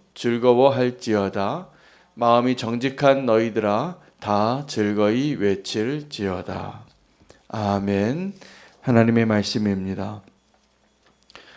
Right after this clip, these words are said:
오늘 시편 삼십이 편 <clears throat> 말씀은 저자가 누구인지 기록이 되어져 있는 시편입니다. 다윗의 마스길이기 때문에 다윗이 노래했던 시편이기도 한데,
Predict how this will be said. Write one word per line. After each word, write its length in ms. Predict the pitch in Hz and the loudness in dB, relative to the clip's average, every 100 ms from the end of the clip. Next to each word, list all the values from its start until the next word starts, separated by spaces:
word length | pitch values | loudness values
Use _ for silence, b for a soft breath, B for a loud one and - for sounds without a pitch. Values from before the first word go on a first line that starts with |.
| B _ 127 | B _ -4
오늘 160 | 120 | -2
시편 680 | 117 143 147 135 120 170 - - | -2 -4 2 4 4 2 -4 -10
삼십이 460 | 156 135 139 123 120 | -10 -6 -2 -2 0
편 460 | 131 120 120 123 - 143 | 0 2 0 -6 -6 -8
<clears throat> 180 | 120 - | -6 -2
말씀은 720 | 123 117 - 113 113 139 226 - B B B _ | 0 0 -4 -6 -4 -6 -8 -12 B B B _
저자가 540 | - 127 123 139 139 | 0 4 8 6 6
누구인지 600 | 127 110 123 120 123 143 | 0 0 0 -2 -2 -6
기록이 380 | 147 120 120 117 | -4 -2 -2 -2
되어져 400 | 117 113 117 120 | -2 -2 -2 -6
있는 220 | 113 123 | -6 -6
시편입니다. 1000 | 120 131 - 120 113 101 98 98 98 104 - b b b b b - | -6 -8 -6 -6 -4 -6 -8 -10 -12 -16 -20 b b b b b -4
다윗의 500 | 113 113 117 120 113 | 2 2 2 0 0
마스길이기 1000 | 104 101 - 113 107 117 - 113 110 104 | 0 0 -6 -8 -6 -6 -10 -8 -8 -6
때문에 580 | 123 113 110 123 226 247 b b b - | -6 -6 -6 -6 -8 -10 b b b -8
다윗이 720 | 120 123 127 123 127 127 107 | 0 2 2 0 0 -2 -2
노래했던 880 | 95 117 123 123 - - 113 135 214 | -4 -2 -2 -2 -4 -4 -4 -4 -8
시편이기도 1500 | - - - 117 110 135 196 202 - _ 107 110 120 110 110 | -8 -10 -4 -2 0 -2 -8 -10 -14 _ -8 -4 0 0 0
한데, 640 | 127 107 - 120 226 | -4 -6 -6 -6 -8